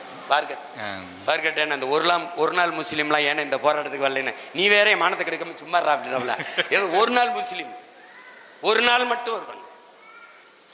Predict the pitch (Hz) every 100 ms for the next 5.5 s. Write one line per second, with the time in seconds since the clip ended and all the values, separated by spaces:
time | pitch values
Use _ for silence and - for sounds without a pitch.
0 | - - - - - - - - - -
1 | 117 139 185 220 233 208 190 143 - -
2 | - - - - - - - - - -
3 | - - - - 147 180 196 180 165 170
4 | 196 190 180 185 175 180 175 165 165 170
5 | 147 139 156 190